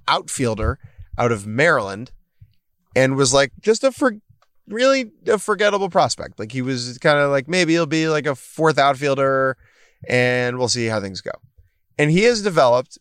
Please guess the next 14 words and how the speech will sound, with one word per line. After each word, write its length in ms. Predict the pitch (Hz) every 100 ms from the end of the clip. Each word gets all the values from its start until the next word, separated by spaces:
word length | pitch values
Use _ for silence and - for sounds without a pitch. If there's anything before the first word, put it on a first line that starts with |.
| -
now 200 | 131 135
with 140 | 147
the 60 | 123
Giants 420 | 120 101 98 -
into 240 | - 127 127
one 200 | 139 165
of 60 |
the 80 | 196
most 240 | 190 165
bizarre, 360 | 120 127 127 127
unique 320 | 127 120 117
players 280 | - 107 104
in 80 | 98
baseball. 480 | 85 - - 60